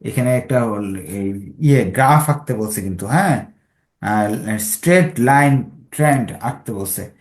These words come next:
তো এইগুলো করতে তো সময় লাগবে আমাদের। So আপনাদেরকে বলবো, সবাই একটু কষ্ট করে যদি বুঝেন, তাহলে ওকে লিখে দেন, তাহলে আমরা নেক্সট স্টেপে চলে যেতে পারতেছি। হুম। আচ্ছা, এখন এবার এখানে থ্রির জায়গায় ফাইভ লিখলে একটা মান আসবে, ফাইভ,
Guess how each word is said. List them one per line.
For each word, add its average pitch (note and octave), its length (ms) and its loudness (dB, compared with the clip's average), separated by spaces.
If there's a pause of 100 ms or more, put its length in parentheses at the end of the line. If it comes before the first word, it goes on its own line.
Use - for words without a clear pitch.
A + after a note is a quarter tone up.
(240)
তো C3 60 0
এইগুলো C#3+ 280 6
করতে D#3 280 0
তো C#3+ 100 -2
সময় D3+ 240 2
লাগবে C3+ 220 2
আমাদের। C3 340 -2 (380)
So C#3 60 2
আপনাদেরকে C#3 420 2
বলবো, D#3 460 2
সবাই D#3 380 -2
একটু D3+ 200 -4
কষ্ট C#3 240 -8
করে C#3 380 0
যদি B2+ 200 -2
বুঝেন, D#3 580 4
তাহলে C#3 180 2
ওকে C#3+ 200 0
লিখে C#3+ 200 -2
দেন, E3+ 180 -6 (520)
তাহলে C#3 120 0
আমরা C3 200 2
নেক্সট C3 340 -2
স্টেপে - 400 -4
চলে C#3 200 0
যেতে B2 200 -2
পারতেছি। B2 380 -4 (720)
হুম। A#2 220 -6 (2250)
আচ্ছা, - 220 -10
এখন D3 320 2
এবার D#3 240 6
এখানে C#3+ 280 2 (100)
থ্রির D3+ 400 0
জায়গায় D3+ 280 2
ফাইভ C#3 320 2
লিখলে D3 320 0
একটা D3 400 0
মান C3+ 220 0
আসবে, C#3 340 0
ফাইভ, A#2+ 300 0